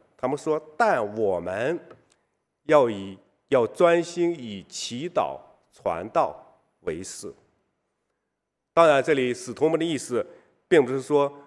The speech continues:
管理饭食就比祷告、传道低了一个档次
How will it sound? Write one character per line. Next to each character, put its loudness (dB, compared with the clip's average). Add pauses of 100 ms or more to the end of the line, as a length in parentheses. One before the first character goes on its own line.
(380)
管 6
理 4
饭 4
食 -4 (480)
就 2
比 -6 (340)
祷 2
告、 4
传 -2
道 0 (400)
低 -2
了 -2
一 0
个 -6
档 -8
次 -20